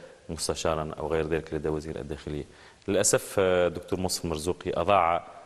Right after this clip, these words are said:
آه، على نفسه وعلى ال-، الشعب التونسي، آه، فرصة تاريخية في، آه، أن نرى رجل دولة، آه، بالفعل قادر على أن ينأى بنفسه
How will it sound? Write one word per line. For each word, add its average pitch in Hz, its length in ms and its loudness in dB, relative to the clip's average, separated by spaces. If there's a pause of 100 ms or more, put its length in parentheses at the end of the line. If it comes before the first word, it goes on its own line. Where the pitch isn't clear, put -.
(180)
آه، 80 140 4
على 95 240 4
نفسه 101 440 0
وعلى 82 440 4
ال-، 78 720 0 (260)
الشعب 85 380 2
التونسي، - 560 -4 (400)
آه، 87 80 0
فرصة 85 560 -2
تاريخية 80 540 -2
في، 80 500 -6 (340)
آه، 80 240 -2
أن 101 100 2
نرى 87 360 2
رجل 82 400 -2
دولة، 87 340 0 (420)
آه، 78 140 -2
بالفعل 82 520 -2 (400)
قادر 90 280 4
على 85 180 0
أن 85 240 -6
ينأى 95 280 -4
بنفسه 85 600 -6